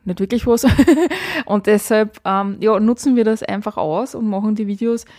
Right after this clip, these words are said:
idealerweise in der ersten Zyklushälfte. Also wie gesagt, auch vor allem diese, äh, gesprochenen Videos, wo du, äh, direkt in die Kamera sprichst und, ähm, ja,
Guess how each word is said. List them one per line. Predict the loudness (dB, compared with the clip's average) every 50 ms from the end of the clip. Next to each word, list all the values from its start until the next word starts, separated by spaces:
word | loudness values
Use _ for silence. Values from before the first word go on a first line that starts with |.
| -20 -20 _ _
idealerweise | -4 -2 0 0 0 2 2 0 0 -2 -4 -4 -4 -6
in | -4 -2 -2 -2
der | -2 -4
ersten | -4 -6 -6 -6 -8 -6
Zyklushälfte. | -4 -4 -4 -4 -4 -6 -6 -6 -8 -8 -6 -4 -4
Also | -4
wie | -2
gesagt, | -4 -6 -6 -4 -2
auch | -2 -2 -2
vor | -4 -4 -4
allem | -2 0 -2 -2
diese, | -2 -4 -4 -4 -6 -6 -8 -16 -20 -20 -20 _ _ _
äh, | -10 -10 -8
gesprochenen | -8 -10 -12 -8 -8 -8 -6 -4 -4 -4 -4 -4 -4
Videos, | -4 -4 -4 -4 -4 -4 -4 -6 -8 -12 _ _ _ _ _ _
wo | -6 -4 -2 -2
du, | -2 -2 0 0 0 0 -2 -4 -10 _ _ _ _ _ -20 -12 -8
äh, | -6 -4 -4 -4 -4 -6 -8 -10 -6
direkt | -4 -4 -4 -2 -4 -4
in | -6 -6
die | -6
Kamera | -8 -8 -8 -6 -6 -6 -6 -8 -10
sprichst | -10 -10 -8 -8 -8 -8 -10 -16 -20 -20 -20 -20 -20 -20 -20 -20 _ _ _
und, | -8 -6 -6 -4 -4 -4 -4 -6 -6 -8 -12 -16 -16 -12 -10
ähm, | -8 -6 -4 -4 -6 -6 -8 -12 -14 _ _
ja, | 0 0 0 0